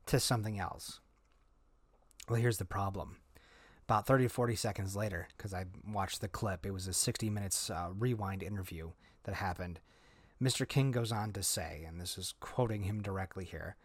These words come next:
"Let me say, as I've always said, and I will always continue to say, that riots are socially destructive and self-defeating.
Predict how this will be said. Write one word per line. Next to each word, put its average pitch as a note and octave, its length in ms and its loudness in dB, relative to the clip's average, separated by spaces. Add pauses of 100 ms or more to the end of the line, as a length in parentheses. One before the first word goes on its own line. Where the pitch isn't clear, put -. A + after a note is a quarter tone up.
(320)
"Let C3+ 160 4
me D3+ 120 8
say, G#2+ 500 2
as A2 160 -2
I've G#2+ 160 0
always A2 320 2
said, E2+ 460 -2 (160)
and G#2+ 100 -2
I G#2+ 80 0
will G#2 140 0
always C3 360 8
continue C3 460 4
to A#2 100 -2
say, F#2+ 400 0
that G2 160 -2
riots B2 680 6
are A2 180 4
socially C3 560 4
destructive G#2+ 680 0
and G2 180 -2
self-defeating. F#2 960 -2